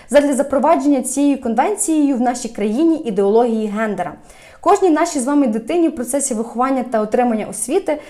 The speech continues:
доведеться обирати, чи саме той гендер, е, с-, е, для себе той самий гендер, хлопчик ти чи дівчинка, чи взагалі гібрид". І також ще є, е, слова, е, знаєте, московського чорта, патріарха, патріарха Кіріла. Я не хочу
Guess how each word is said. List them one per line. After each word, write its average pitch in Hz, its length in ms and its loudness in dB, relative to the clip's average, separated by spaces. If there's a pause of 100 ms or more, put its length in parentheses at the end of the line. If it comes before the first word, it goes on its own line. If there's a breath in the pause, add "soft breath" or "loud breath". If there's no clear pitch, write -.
(140 loud breath)
доведеться 262 520 4
обирати, 240 460 0
чи 202 100 -10
саме 247 300 0
той 370 240 0
гендер, 330 460 0 (340 loud breath)
е, 202 280 -2
с-, 202 200 -8 (100)
е, 202 240 0
для 214 340 2
себе 254 280 4
той 262 120 -2
самий 311 320 2
гендер, 220 420 -2
хлопчик - 460 0
ти 277 260 -4
чи - 140 -6
дівчинка, 208 480 -2
чи 214 120 -6
взагалі 202 300 0
гібрид". 202 580 0 (720 loud breath)
І 330 160 6
також 339 320 2
ще 311 260 0
є, 269 420 0 (180)
е, 233 200 4
слова, 262 600 4 (440)
е, 208 40 -6
знаєте, 233 240 -2
московського 226 600 0
чорта, 226 500 0
патріарха, 240 560 0
патріарха 240 720 0
Кіріла. 277 420 -2
Я 262 100 0
не 262 80 -2
хочу - 200 -4